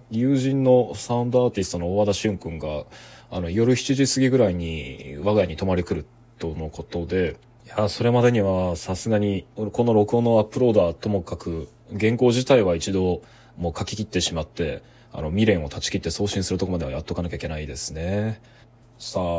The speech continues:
あ、ということで今日の録音は、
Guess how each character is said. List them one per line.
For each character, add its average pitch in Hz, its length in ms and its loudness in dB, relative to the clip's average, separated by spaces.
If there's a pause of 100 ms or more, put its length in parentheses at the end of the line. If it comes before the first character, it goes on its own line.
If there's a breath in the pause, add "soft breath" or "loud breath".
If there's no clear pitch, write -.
(120)
あ、 - 100 -10
と 104 160 0
い 110 100 4
う 113 100 2
こ 113 200 -2
と 110 180 0
で 107 120 2
今 123 280 -2
日 113 60 -2
の 110 60 0
録 104 360 -2
音 110 380 2
は、 123 340 2